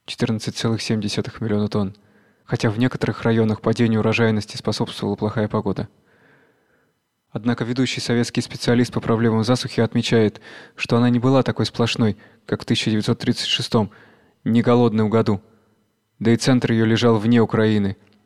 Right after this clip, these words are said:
Но даже урожай тысяча девятьсот тридцать второго года обычно изображается как сам по себе достаточно хороший. Например, он был выше, чем урожай тысяча девятьсот двадцать восьмого года,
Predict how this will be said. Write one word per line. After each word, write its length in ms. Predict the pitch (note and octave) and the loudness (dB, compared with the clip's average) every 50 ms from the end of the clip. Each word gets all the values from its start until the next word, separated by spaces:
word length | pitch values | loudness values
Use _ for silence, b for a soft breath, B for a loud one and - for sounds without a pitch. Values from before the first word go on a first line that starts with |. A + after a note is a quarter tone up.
| _ _ _ _ _ _ _ _ - | _ _ _ _ _ _ _ _ -2
Но 140 | A#2+ A#2+ - | 0 0 2
даже 260 | B2+ B2 A#2 B2 A#2 | 2 2 2 2 2
урожай 340 | A#2 A#2+ A#2+ A2+ B2+ A#2+ A#2 | 4 4 4 4 4 2 2
тысяча 320 | - B2+ A2 - - A#2 | 2 0 -2 -2 -2 -2
девятьсот 320 | A#2 A2+ - - C3 - | -2 0 0 0 -2 -2
тридцать 300 | - A#2 A2+ - - A2 | -2 -2 -2 -2 -4 -4
второго 340 | - - A#2 A#2 A2+ A2 A2 | -4 -2 0 0 0 0 0
года 320 | - - B2 - A#2 G2 - B B B B B B | 0 0 0 0 0 -2 -4 B B B B B B
обычно 400 | - - - B2+ - - B2+ A#2+ | -4 -2 0 0 0 0 0 0
изображается 600 | G#2 A2 A2+ A2+ A#2 C3+ C3 B2+ A#2+ - - A#2+ | 0 0 0 2 2 4 4 4 2 2 0 -4
как 180 | - A#2+ A2 - | -2 -4 -4 -4
сам 240 | - - B2+ A#2 A2 | -2 -2 0 0 0
по 100 | - A2 | -2 -2
себе 260 | - - A2+ B2+ A#2+ | -2 -2 0 2 2
достаточно 500 | A2+ A2 - - A#2 - A#2 - - A#2 | 2 2 0 -2 -4 -4 -4 -6 -6 -4
хороший. 480 | - B2+ A#2+ A#2+ A2+ - - G2 F#2+ - b b b b b b b b b b b b b b b | -2 0 0 0 0 -2 -4 -6 -8 -10 b b b b b b b b b b b b b b b
Например, 440 | A#2+ A#2+ - - A#2+ A#2+ C3 B2 A#2+ | -4 -2 0 0 2 4 4 4 4
он 180 | A#2 A#2 G#2+ | 4 2 2
был 180 | G#2 B2 B2 A#2 | 2 2 0 0
выше, 300 | G#2 A2 B2 - - A#2 | 0 0 0 0 0 -2
чем 220 | - - A#2 A2 | -2 -2 -2 0
урожай 340 | G#2+ A2+ A2+ A2 B2 A#2+ A2+ | 2 2 2 4 4 2 2
тысяча 260 | - - G#2 - - | 2 0 -4 -2 -2
девятьсот 320 | G#2+ A2+ A2+ - - A#2+ G2+ | -2 -2 0 0 0 -2 0
двадцать 360 | G#2+ A2+ G#2+ - - G2+ - | 0 0 0 0 -2 -2 -2
восьмого 400 | A2+ A2+ - - A#2+ G#2 G#2 G2 | -2 -2 0 0 0 0 0 0
года, 300 | - G#2+ G2+ F#2+ F#2+ | 0 0 0 -2 -4